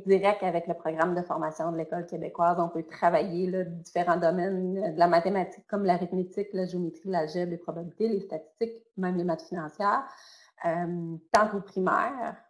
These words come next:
au secondaire qu'à la F G A. Par la même occasion, ben, l'élève,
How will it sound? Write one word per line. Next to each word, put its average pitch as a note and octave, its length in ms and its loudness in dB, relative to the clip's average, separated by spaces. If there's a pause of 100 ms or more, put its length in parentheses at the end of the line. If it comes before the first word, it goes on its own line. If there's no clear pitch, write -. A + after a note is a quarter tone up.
au F3+ 80 -8
secondaire F3 760 -4 (100)
qu'à F3 120 0
la E3 240 6
F D#3 80 -8
G D3+ 200 -8
A. - 60 -14 (1200)
Par G#3+ 140 8
la G#3+ 80 10
même A#3 180 8
occasion, A3+ 440 4
ben, C4 120 6
l'élève, G#3+ 540 8